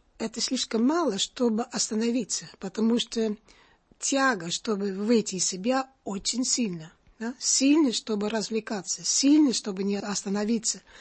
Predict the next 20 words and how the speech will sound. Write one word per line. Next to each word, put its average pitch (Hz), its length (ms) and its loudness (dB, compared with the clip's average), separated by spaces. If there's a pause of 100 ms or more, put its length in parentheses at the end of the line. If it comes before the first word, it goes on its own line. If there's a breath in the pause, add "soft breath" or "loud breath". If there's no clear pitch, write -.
(160 loud breath)
сильно, 277 400 4
чтобы 202 380 -4
быть 208 200 -2
поверхностью, 208 680 -4
это 175 140 -8
легче, 202 560 -4 (200)
да? 214 120 -10 (800 soft breath)
И 214 240 0 (120)
только 226 300 2 (320)
опыт, 330 440 0
я 220 140 0
думаю, 247 220 2
что, 247 160 0
может 233 300 4
быть, 214 140 0
для 220 120 2
меня 226 260 2
не 254 140 4
было 233 360 2
достаточно. 214 680 -2